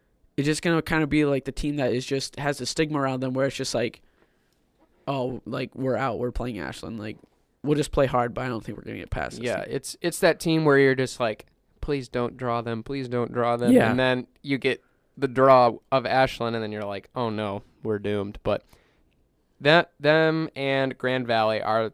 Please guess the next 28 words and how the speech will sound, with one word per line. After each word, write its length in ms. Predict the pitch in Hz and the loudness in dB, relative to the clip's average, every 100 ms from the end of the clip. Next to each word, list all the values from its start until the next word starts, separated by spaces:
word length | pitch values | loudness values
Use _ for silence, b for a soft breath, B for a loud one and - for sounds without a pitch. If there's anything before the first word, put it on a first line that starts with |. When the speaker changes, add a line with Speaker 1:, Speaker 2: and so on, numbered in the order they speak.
| _ | _
Speaker 2:
probably 480 | - 123 139 131 139 | -2 0 0 2 2
the 80 | 127 | 2
front 240 | - 110 | 0 -2
runners. 420 | 98 104 110 - - | -2 -4 -6 -8 -2
They're, 240 | 123 113 | 2 2
Speaker 1:
Mm-hmm. 280 | 131 131 120 | 0 -4 -4
Speaker 2:
they're 120 | 131 120 | 0 0
both 380 | 127 127 - | 4 4 4
the 80 | 127 | -2
top 360 | - 135 127 - | -2 2 2 2
two 180 | - 131 | -4 -4
teams 320 | - 120 120 | -4 -4 -4
in 80 | 120 | -6
the 80 | 113 | -4
gliac, 580 | 113 113 113 110 113 - | 0 2 2 2 0 -4
and 160 | 127 120 | -4 0
they 160 | 123 | 2
are 180 | 117 113 b b - | 2 0 b b -2
battling 320 | 127 127 123 | 2 2 0
it 80 | 123 | -2
out 160 | 120 - | -4 -6
in 40 | |
the 60 | 120 | -10
South, 400 | - 120 117 - | -2 2 2 -2
and 140 | 120 | -6
they've 260 | 113 110 - | -4 -6 -8
clinched 480 | - 123 117 - - | -6 -6 -6 -12 -4
by 320 | 123 110 | 0 0